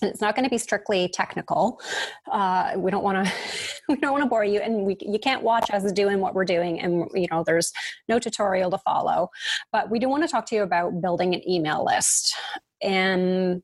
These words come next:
why it is so important for your business that you have an email list, even if you have no money to start and you do not have a website, you can still build,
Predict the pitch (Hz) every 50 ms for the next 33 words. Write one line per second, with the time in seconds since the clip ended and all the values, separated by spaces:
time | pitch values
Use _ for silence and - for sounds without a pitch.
0 | - - _ 185 170 175 165 156 160 165 180 190 196 185 165 151 - - - -
1 | - - - 170 165 160 160 160 160 165 147 - 156 156 147 147 160 143 - -
2 | - 156 - - - - 143 139 139 147 151 151 147 160 151 143 - 202 220 254
3 | 294 - - - - - - _ _ _ _ 220 - 208 214 220 208 214 190 180
4 | 175 - - 190 185 185 180 175 170 160 165 160 165 - - - - - _ -
5 | - - _ _ _ _ - 247 262 262 240 277 277 269 - 214 208 202 - -
6 | 196 185 180 180 175 - - _ _ _ _ _ - - - 226 - 202 196 202
7 | 208 208 220 220 226 220 202 214 208 - - 190 175 196 247 277 269 - - 208
8 | 202 196 190 185 175 180 190 185 185 190 185 196 180 190 170 165 160 175 - 190
9 | 175 151 165 196 208 - 185 160 - - - 175 175 165 185 170 -